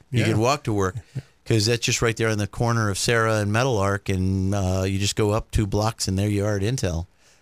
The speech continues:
Speaker 2: And so I would think if you're like Pulte or one of those guys, you're looking real hard at Rio
Speaker 1: They
Speaker 2: Rancho
Speaker 1: Oh,
Speaker 2: now.
Speaker 1: they are. Well, we actually have quite a few developments, and we can talk about more of that next week or the,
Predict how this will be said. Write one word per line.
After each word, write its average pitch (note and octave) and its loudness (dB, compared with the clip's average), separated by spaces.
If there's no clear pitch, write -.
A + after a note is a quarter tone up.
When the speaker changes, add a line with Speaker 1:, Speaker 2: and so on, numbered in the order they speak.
Speaker 2:
And B2 0
so C3+ 0
I C#3+ 0
would C#3 0
think E3 -2
if A#2+ 0
you're C3+ 2
like A#2+ -2
Pulte D#3 0
or C#3 -2
one C3 0
of B2+ -2
those C3+ -2
guys, D3+ -2
you're C#3 0
looking B2 0
real C#3+ 0
hard E3 -2
at - -4
Rio C3+ 4
Speaker 1:
They C#3 2
Speaker 2:
Rancho D3+ 0
Speaker 1:
Oh, D#3 4
Speaker 2:
now. D3 4
Speaker 1:
they C#3+ 4
are. A2+ 2
Well, B2+ 2
we C#3 4
actually C#3 0
have B2+ 0
quite B2+ 2
a A#2+ 0
few B2 0
developments, A2 0
and A2+ 2
we A#2 2
can A#2 2
talk A2 2
about G2+ 0
more G#2+ 2
of G2 -2
that G2+ 2
next - -2
week G#2+ 2
or F#2+ 2
the, F#2 0